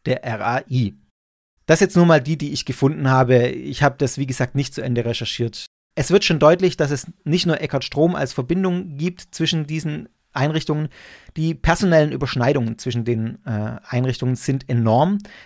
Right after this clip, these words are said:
auch wenn die christlich-essenische Kirche davon natürlich rechtlich völlig unabhängig ist.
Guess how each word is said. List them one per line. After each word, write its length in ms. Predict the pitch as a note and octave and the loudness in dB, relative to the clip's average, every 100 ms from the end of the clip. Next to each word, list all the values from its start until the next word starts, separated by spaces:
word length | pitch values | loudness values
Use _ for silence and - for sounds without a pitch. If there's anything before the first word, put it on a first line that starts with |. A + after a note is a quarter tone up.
| - | -2
auch 300 | C#3+ F3+ - | 4 4 2
wenn 320 | C#3+ D3 E3+ F3 - _ _ _ | 2 4 4 -2 -10 _ _ _
die 260 | D#3+ D3 - | -2 -2 -4
christlich-essenische 760 | - E3 D#3+ D3 - C3+ A#2+ | -4 -4 -4 -8 -4 -4 -4
Kirche 260 | A#2+ D#3 D3+ | -4 -4 0
davon 300 | B2+ C#3 - | 2 2 0
natürlich 420 | - D#3+ F#3 - | 0 0 0 0
rechtlich 420 | B2+ C3 - D#3+ | 0 0 -4 -10
völlig 380 | - C3+ C#3 - | -2 0 0 -4
unabhängig 480 | D#3 C3 - A2+ - | -2 -2 -4 -8 -12
ist. 240 | - - | -16 -20